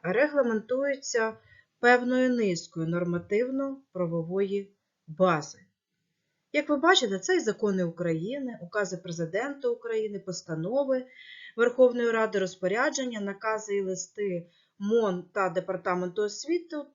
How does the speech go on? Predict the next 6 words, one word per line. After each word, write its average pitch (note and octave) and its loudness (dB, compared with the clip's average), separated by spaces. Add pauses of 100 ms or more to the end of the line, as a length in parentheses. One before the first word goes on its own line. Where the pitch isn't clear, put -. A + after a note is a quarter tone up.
(200)
та G#3+ -2
також B3 -2
багато A3 -2
інших G#3+ -4
нормативно-правових F#3 -4
актів. E3+ -8